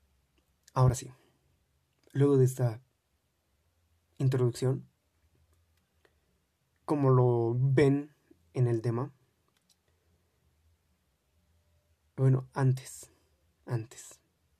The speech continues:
antes de pasar al tema principal, ojalá, en serio, ojalá, y espero que en algún momento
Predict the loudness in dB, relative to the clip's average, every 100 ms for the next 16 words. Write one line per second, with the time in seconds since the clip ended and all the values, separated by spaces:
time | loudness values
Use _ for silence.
0 | _ -10 -6 -4 -2 -2 0 0 0 -2
1 | -4 -4 -6 -4 -6 -6 -10 _ _ _
2 | _ _ _ _ _ _ _ _ -12 -10
3 | -8 -10 -12 _ -8 -6 -4 -4 -4 -4
4 | -2 -2 -2 -10 -6 0 0 0 -4 -4
5 | -2 0 0 -2 -4 -4 -4 -4 -6